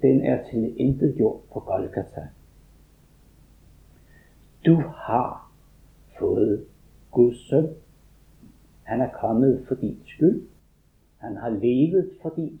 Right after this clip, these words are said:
skyld. Og når du søger Herrens nadverbord, så vil du høre det. Dette er mit legeme, som er givet for dig.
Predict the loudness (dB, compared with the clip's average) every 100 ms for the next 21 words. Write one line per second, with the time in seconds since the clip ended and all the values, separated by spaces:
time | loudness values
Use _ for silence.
0 | _ -12 -12 -14 _ _ _ _ _ _
1 | _ _ -2 2 4 6 4 4 6 8
2 | 6 4 -2 -4 -4 -4 0 2 0 -2
3 | 0 -2 -2 -6 -4 -2 -2 0 4 4
4 | 4 2 -2 -4 -14 _ _ _ _ _
5 | _ _ 0 6 8 10 10 8 0 -16
6 | _ 0 2 2 2 2 0 -2 -16 _
7 | -4 2 4 4 0 -2 -8 -14 -20 _
8 | _ _ _ _ _ _ _ _ -2 2
9 | 2 0 -2 -4 -2 -2 -4 -6 -20 -20
10 | -20 -20 -20 -20 -20 -14 -4 -4 -4